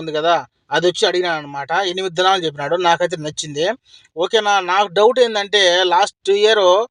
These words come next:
నేను వచ్చినప్పుడు వైర్ బాక్స్ కొన్నా. వైర్ బాక్స్ అక్కడ పెట్టినప్పుడు పనిచేసింది. Just అక్కడి నుంచి ఇక్కడ రూమ్, ఇక్కడ రూమ్ దగ్గరికి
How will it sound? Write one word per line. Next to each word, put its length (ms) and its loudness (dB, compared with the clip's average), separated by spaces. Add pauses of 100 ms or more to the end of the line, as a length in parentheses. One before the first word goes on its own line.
(400)
నేను 200 -2
వచ్చినప్పుడు 360 2 (100)
వైర్ 220 8
బాక్స్ 260 -2
కొన్నా. 200 -4 (280)
వైర్ 240 6
బాక్స్ 300 -2 (340)
అక్కడ 200 -14 (100)
పెట్టినప్పుడు 440 0 (280)
పనిచేసింది. 580 0 (520)
Just 360 -4 (720)
అక్కడి 360 -2
నుంచి 240 -6
ఇక్కడ 200 -4
రూమ్, 200 4
ఇక్కడ 200 2 (280)
రూమ్ 220 -2
దగ్గరికి 320 0